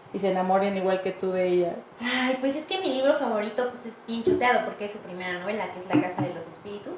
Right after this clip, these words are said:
Speaker 2: A mí me encanta. Eh, también les recomiendo mucho La Isla Bajo el Mar, que está ambientada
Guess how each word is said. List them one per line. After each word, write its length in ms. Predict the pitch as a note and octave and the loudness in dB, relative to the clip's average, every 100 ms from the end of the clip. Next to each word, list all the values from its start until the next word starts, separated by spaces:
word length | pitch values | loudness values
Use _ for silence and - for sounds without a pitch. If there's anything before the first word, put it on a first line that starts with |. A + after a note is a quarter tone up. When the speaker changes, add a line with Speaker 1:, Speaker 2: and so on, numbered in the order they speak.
| - | -2
Speaker 2:
A 80 | G#3 | -2
mí 160 | A3+ | 0
me 80 | A#3 | -2
encanta. 460 | G#3+ E3+ D#3+ - - - - - - - G3 | -4 -6 -8 -10 -14 -18 -20 -20 -20 -16 -12
Eh, 500 | F#3+ F#3+ F#3 F#3 F#3 F3+ - | -10 -8 -6 -4 -4 -8 -6
también 240 | G#3 A3 A#3+ | -2 0 2
les 80 | |
recomiendo 320 | A#3+ F#3+ F#3 F#3+ | 0 -2 -6 -8
mucho 260 | F#3 G#3+ | -8 -4
La 140 | F#3+ F3 | -2 -2
Isla 240 | F3 G3 | -2 0
Bajo 240 | F#3+ F#3 | 0 -2
el 100 | D#3+ E3+ | -8 -4
Mar, 340 | A3 C4 - | 0 2 0
que 80 | - | -4
está 160 | A3 G3+ | -6 -6
ambientada 880 | G3+ G3+ G3+ F#3+ G3 G3 G3 G3 | -6 -4 0 2 4 6 4 4